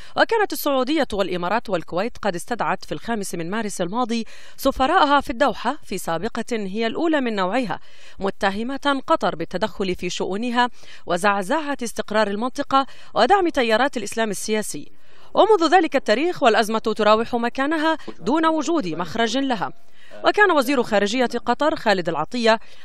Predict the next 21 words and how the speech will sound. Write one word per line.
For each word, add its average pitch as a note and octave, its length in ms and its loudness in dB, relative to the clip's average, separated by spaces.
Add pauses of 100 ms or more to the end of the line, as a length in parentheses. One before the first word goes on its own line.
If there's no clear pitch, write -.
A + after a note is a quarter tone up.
قد G3 140 2
أعلن C4+ 360 4
في D4 180 -2
أبريل F3+ 260 -2
الماضي G3+ 400 -4
ومن C4+ 320 -2
الكويت C4+ 440 0 (320)
أن A3+ 120 2
الأزمة C4 480 2
انتهت D4 560 0
دون B3 320 0
تنازل B3 500 -2
من A#3+ 220 -6
أي G3+ 240 -2
من F#3 220 -4
الجانبين، G#3+ 600 -2 (380)
وأنه D4 480 4
لم D4 220 2
يتبقى C#4 540 0
سوى F#3 340 0
إعادة G#3 320 -2